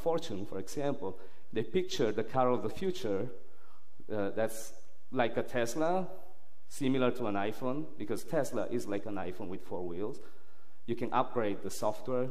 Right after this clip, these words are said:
but you cannot upgrade the hardware. So I don't think this is pretty, uh,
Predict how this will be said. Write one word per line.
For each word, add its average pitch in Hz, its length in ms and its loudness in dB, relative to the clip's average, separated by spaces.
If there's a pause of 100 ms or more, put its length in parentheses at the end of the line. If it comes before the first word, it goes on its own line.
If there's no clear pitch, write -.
but 98 160 0
you 101 80 -2
cannot 107 520 -2
upgrade 98 340 0
the - 60 -2
hardware. 98 460 -2 (1040)
So 139 480 6
I 135 160 6
don't 180 180 2
think 170 220 0
this 147 260 2
is 120 460 0 (420)
pretty, 131 480 2 (680)
uh, 95 280 2